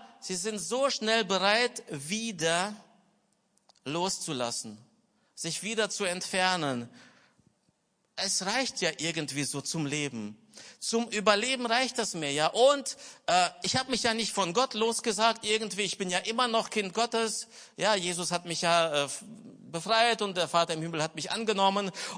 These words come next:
Und wenn Jesus dann wiederkommt oder wenn das Leben zu Ende ist, äh, Hauptsache über die Pforte in den Himmel. Und das, äh, ich weiß nicht, mich macht das richtig traurig.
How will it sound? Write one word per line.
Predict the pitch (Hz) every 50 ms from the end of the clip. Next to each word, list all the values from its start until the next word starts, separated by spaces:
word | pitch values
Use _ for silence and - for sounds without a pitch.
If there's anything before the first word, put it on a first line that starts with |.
| - -
Und | 226 233 254 226 - - - - - - -
wenn | 160 160 196 285 285 294 285 269
Jesus | 240 254 269 277 262 240 269 247 -
dann | 254 240 220 208 202
wiederkommt | 254 269 269 254 226 - 226 226 214 214
oder | 226 214 220 208
wenn | 214 247 247 247
das | 240 - -
Leben | 226 247 247 226 226
zu | - - 240
Ende | 196 226 254 254 214 220
ist, | 214 208 233 247 233 - - - - - - - _ _ _ _ _ _ -
äh, | 180 185 208 214 208 202 196 196 202 202 - - - -
Hauptsache | - 254 247 240 - - 254 220 208 - 240
über | 202 214 190 208 202
die | 196 190
Pforte | 156 - - 180 175 170 165 - 175
in | 143 135 135
den | 131 139 127
Himmel. | 120 123 123 117 107 98 98 107 - - _ _ _ _ _ _ _ _ _ _ _ _ _ _ _ _ _ _ _ _ _ _ _ _ _ _ _ _ _ _ _ _ _ _ _ _ _ _ _ _ _ _ _ _ _ _ _ _ _
Und | - 147 143
das, | 196 196 190 - - - - - - _ -
äh, | - 151 - - - - - _ _ _ _ _ _ _ _ _ _ _ -
ich | - 147 147
weiß | 156 165 156 -
nicht, | 139 135
mich | 151 147 143
macht | 151 147 151
das | 156 139 - -
richtig | 180 170 - - 156 - -
traurig. | - 139 139 139 131 110 101 98 -